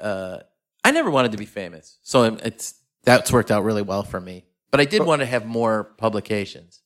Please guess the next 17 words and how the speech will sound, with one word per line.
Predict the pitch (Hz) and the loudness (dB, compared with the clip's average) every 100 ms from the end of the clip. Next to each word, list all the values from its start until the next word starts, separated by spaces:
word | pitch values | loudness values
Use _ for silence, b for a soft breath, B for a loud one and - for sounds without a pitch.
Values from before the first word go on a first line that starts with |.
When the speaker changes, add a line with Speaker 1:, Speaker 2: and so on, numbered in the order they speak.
| - | -10
Speaker 2:
Yeah, | 208 220 156 | -2 0 2
I | 139 135 | 0 0
guess | 131 180 - | -2 -4 -4
what | 175 165 | -4 -6
he, | 143 - | -8 -10
I, | 147 - | -10 -8
I | 160 | -8
s-, | 147 - _ _ - _ - | -8 -10 _ _ -20 _ -4
I've, | 139 135 | -4 -4
I've | - 151 147 - | -6 -6 -8 -10
talked | 240 233 | -6 -6
about | 165 127 110 | -4 -4 -4
being | 120 | -8
famous, | 113 135 123 110 | -4 -2 -2 -2
and | 113 | -2
other | 117 117 | -4 -4
people | - 113 107 98 | -8 -8 -8 -10